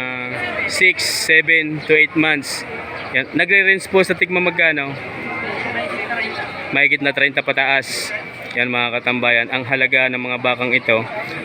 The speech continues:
ay nagre-range sa mahigit na thirty thousand pataas. Depende ho sa laki.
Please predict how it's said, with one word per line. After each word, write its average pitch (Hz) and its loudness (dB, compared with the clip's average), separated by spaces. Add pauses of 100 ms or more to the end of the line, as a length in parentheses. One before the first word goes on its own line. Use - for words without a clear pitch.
ay 131 4
nagre-range 131 2
sa 127 2
mahigit 127 2
na 123 2
thirty 127 0
thousand 123 0 (400)
pataas. 117 0 (160)
Depende 120 0
ho 120 -4
sa 127 0
laki. 135 2